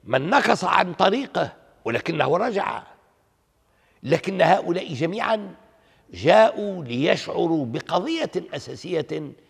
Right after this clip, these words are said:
هي مسؤوليتهم حيال الدين. الأمة مسؤولية، الانتساب لقضية عطاء لصالحها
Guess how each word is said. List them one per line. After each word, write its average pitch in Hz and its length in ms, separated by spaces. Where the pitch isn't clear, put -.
هي 156 220
مسؤوليتهم 139 1800
حيال 117 400
الدين. 92 580
الأمة 220 720
مسؤولية، 175 920
الانتساب 247 1300
لقضية 190 600
عطاء 240 840
لصالحها 147 920